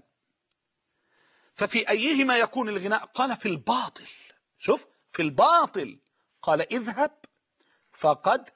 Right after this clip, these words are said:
أفتيت نفسك." شوف، "اذهب فقد أفتيت نفسك." الفتوى صريحة، لا مجال على الإطلاق للتلاعب بها هنا،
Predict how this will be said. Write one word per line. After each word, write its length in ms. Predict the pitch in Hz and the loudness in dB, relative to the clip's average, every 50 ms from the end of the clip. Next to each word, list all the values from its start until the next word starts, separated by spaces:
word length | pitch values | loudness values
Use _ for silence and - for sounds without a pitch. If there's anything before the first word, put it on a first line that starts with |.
| _ - | _ -6
أفتيت 640 | 185 165 - - - - - 226 247 196 - - 143 | -6 -6 -8 -12 -14 -8 -8 -8 -8 -8 -10 -12 -10
نفسك." 640 | 131 147 202 - - - - - - _ - - - _ _ _ _ _ _ _ | -8 -8 -8 -8 -10 -16 -16 -18 -18 _ -16 -16 -16 _ _ _ _ _ _ _
شوف، 240 | - - 196 180 - _ _ _ _ _ - | -2 0 0 0 -2 _ _ _ _ _ -4
"اذهب 420 | 208 240 247 214 202 180 247 302 - _ - - _ _ _ _ _ _ _ _ _ | -2 -2 0 -2 0 0 0 0 -2 _ -14 -20 _ _ _ _ _ _ _ _ _
فقد 500 | - - 165 165 - - 277 285 - - - _ _ - | 0 0 0 2 2 2 0 0 0 -4 -20 _ _ 0
أفتيت 680 | 185 175 - - - - - 233 294 269 214 - - | 0 0 -2 -6 -18 -10 -6 -6 -4 -4 -6 -6 -8
نفسك." 640 | 156 156 214 269 - - - 180 - _ - - - _ _ _ _ - | -4 -2 -2 -2 -2 -2 -6 -6 -6 _ -10 -16 -16 _ _ _ _ -14
الفتوى 400 | - 147 - - 240 - 190 170 | -12 -6 -2 -2 -2 0 0 0
صريحة، 460 | - - 156 156 170 - - 117 117 _ _ _ _ _ _ _ _ _ _ _ - - - _ - | 0 0 -2 -2 -4 -8 -10 -16 -20 _ _ _ _ _ _ _ _ _ _ _ -20 -20 -18 _ -4
لا 240 | 143 185 240 262 | -2 0 2 2
مجال 320 | 262 240 233 170 226 240 - | 2 0 0 2 2 2 4
على 180 | 180 175 185 180 | 4 4 2 0
الإطلاق 460 | 156 - 165 - - 202 165 - - | -2 -4 -4 0 2 2 2 2 -2
للتلاعب 460 | 175 156 - 180 170 180 156 160 151 | -8 -8 -4 -2 0 0 0 0 -2
بها 260 | 139 151 143 147 139 113 | -4 -4 -8 -10 -12 -14
هنا، 180 | 110 107 92 | -14 -18 -18